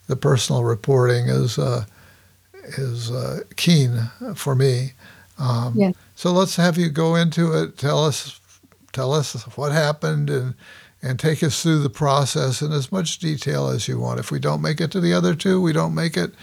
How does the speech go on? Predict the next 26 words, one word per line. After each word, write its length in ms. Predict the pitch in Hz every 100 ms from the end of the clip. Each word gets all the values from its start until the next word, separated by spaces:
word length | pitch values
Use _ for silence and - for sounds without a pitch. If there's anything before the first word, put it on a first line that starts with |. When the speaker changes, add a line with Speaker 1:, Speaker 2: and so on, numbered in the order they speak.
| - -
Speaker 1:
We'll 100 | 165
see 220 | 147 165
how 240 | 135 135 123
the 180 | - 120
time 320 | 127 123 113
goes. 400 | 117 110 - - - _ _ - _ - - - 480 -
Speaker 2:
Okay. 220 | 339 185
Well, 200 | 226 262
I'd 220 | 277 269
like, 240 | 294 294 -
yeah, 280 | 254 226 214
I 100 | 226
hope 240 | 277 285
to 100 | -
make 260 | 226 208 180
it 140 | - -
to 220 | 180 175
at 140 | -
least 420 | 190 180 - - - - -
one 340 | 202 220 214
other. 280 | 180 180 175
I 120 | 180
actually 380 | 175 185 - 190
prepared 520 | - - - 175 170
a 40 | -
couple 640 | - 196 - 175 -